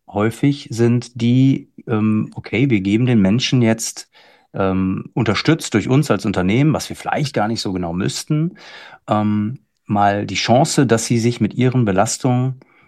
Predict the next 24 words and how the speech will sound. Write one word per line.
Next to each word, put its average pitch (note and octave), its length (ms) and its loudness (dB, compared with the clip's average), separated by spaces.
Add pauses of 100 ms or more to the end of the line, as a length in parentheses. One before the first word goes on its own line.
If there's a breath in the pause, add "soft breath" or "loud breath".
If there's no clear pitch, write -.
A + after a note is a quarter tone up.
(180 soft breath)
ähm, F#2 180 -2
beschäftigen D3 540 -2
können, D#3 540 0 (200)
ähm, G2 320 -2
Stärken B2+ 460 2
aufbauen, A2+ 760 2
sogenannte F#2+ 460 -4
Ressourcen, B2 640 -4 (300 loud breath)
um G2 160 0
dann G#2+ 240 2
den A2+ 160 4
Belastungen, F#2+ 760 -2 (300 soft breath)
äh, G2 180 -4
gerecht F#2 560 -6
werden - 300 -10
können, - 380 -8
zu, - 140 -16
überhaupt. - 560 -10 (680 loud breath)
Ähm, F#2+ 300 -6 (280)
das B2+ 220 0
sehen C#3+ 240 2
wir C#3 100 2
vor - 220 -2
allem. F2+ 400 -4